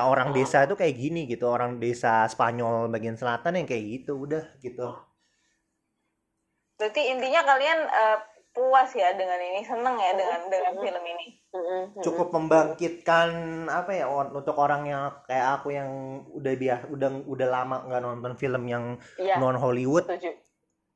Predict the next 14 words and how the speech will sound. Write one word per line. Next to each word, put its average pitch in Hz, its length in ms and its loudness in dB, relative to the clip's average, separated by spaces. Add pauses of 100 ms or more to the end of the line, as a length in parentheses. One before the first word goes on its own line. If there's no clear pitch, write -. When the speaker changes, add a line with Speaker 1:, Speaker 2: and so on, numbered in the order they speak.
(120)
Speaker 1:
Lumayan. 151 500 0
Speaker 2:
Heeh. 156 340 -8 (840)
Speaker 1:
Cuma 131 200 -6
tadi 139 200 4
Speaker 2:
Kayak - 120 2
Speaker 1:
nge-, 202 120 2
Speaker 2:
emang 233 160 6
Speaker 1:
pengen 139 320 6
nonton, 131 400 -2
cuma 165 220 0
ya 151 160 2
udah 135 160 0
disuruh 123 460 -4
telepon 131 360 -4